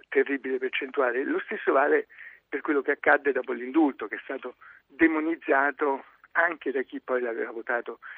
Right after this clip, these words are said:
in maniera favorevole. Allora, in questa situazione noi dobbiamo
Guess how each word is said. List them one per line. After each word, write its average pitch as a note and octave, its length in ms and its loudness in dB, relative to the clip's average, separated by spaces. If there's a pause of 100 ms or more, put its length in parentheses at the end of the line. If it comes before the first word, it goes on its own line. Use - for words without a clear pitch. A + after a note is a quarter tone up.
(160)
in C3 80 -16
maniera A#2+ 280 -6
favorevole. A2+ 480 -6
Allora, E3 300 -2 (640)
in E3 100 -14
questa G3+ 260 2
situazione C3+ 600 -2
noi E3+ 180 -2
dobbiamo C3+ 480 -4